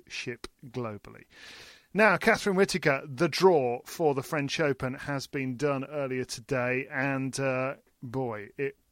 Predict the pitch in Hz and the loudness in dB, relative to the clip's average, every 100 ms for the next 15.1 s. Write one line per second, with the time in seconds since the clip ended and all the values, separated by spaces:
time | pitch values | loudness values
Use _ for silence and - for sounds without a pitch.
0 | - 156 139 143 - 147 123 - 123 127 | -4 -2 0 -4 -6 -4 -4 -6 -6 -4
1 | 117 123 135 147 139 139 131 - 156 139 | -4 -6 0 0 2 0 0 -2 -2 -4
2 | 135 151 123 - - 135 143 139 - 151 | -2 -2 -2 -4 -4 0 2 0 -2 -4
3 | 143 - 117 110 135 131 - 147 131 - | -4 -4 -4 -4 -6 -8 -8 -6 -6 -6
4 | - 131 - 110 - - 123 170 127 110 | -6 -4 -6 -8 -10 -12 -8 -6 -6 -8
5 | 143 - 101 98 107 - - 101 110 - | -10 -10 -10 -12 -14 -10 -10 -10 -12 -12
6 | - 160 156 127 120 117 113 123 135 117 | -4 0 0 -2 -6 -6 -6 -6 -6 -6
7 | - 135 127 - 160 160 143 151 139 - | -4 -4 -6 -4 0 0 0 -2 -4 -2
8 | 156 147 135 135 139 131 120 147 123 110 | 2 2 2 0 0 0 -2 -2 -2 -6
9 | 135 - 170 147 135 135 147 135 139 135 | -10 -2 0 2 0 0 -2 -2 -2 -2
10 | 139 127 104 104 123 131 131 139 113 117 | -2 -2 -4 -6 -6 -4 -2 -2 -4 -6
11 | - 123 120 113 - 123 123 151 147 - | -4 -2 -2 -4 -6 -6 -4 -2 -4 -4
12 | 120 117 113 117 117 123 135 127 120 143 | -8 -8 -8 -8 -8 -8 -6 -6 -4 -4
13 | 127 - - - 160 151 196 214 185 165 | -6 -8 -20 -4 -2 2 2 2 0 0
14 | 151 131 170 175 180 165 160 151 143 139 | 0 0 -2 0 0 2 2 2 2 4
15 | 135 | 2